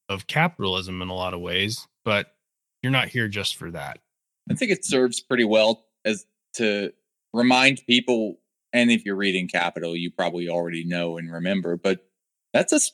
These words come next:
Speaker 2: stout reminder of exactly what you're doing. Like, you are selling the only thing you truly ever have, your life. And for what? To who? Why?
Speaker 1: To the asshole striding out confidently in front of you.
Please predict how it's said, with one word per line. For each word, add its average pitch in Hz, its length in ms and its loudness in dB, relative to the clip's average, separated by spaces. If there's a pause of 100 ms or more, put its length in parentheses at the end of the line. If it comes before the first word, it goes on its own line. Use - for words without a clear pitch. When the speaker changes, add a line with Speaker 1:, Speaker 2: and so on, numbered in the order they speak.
Speaker 2:
stout - 400 2
reminder 156 420 4
of 120 80 2
exactly 190 460 4
what 156 320 4
you're 131 160 6
doing. 113 360 2 (920)
Like, 113 180 -4
you 151 180 4
are 127 180 4
selling 139 460 4
the 110 140 4
only 131 280 2
thing 139 300 2
you 107 160 0
truly 127 500 2
ever 107 240 2
have, 101 420 -6
your 92 160 -6
life. 98 340 -4 (600)
And 98 220 -2 (400)
for 101 100 -2
what? 101 280 0 (1300)
To 110 100 4
who? 110 360 4
Why? 95 360 0 (920)
Speaker 1:
To 120 60 -6
the 101 140 -2
asshole 101 400 -2
striding 104 600 -2
out 95 180 -4
confidently 101 560 -6
in 92 80 -4
front 98 240 -6
of 95 140 -6
you. 90 180 -8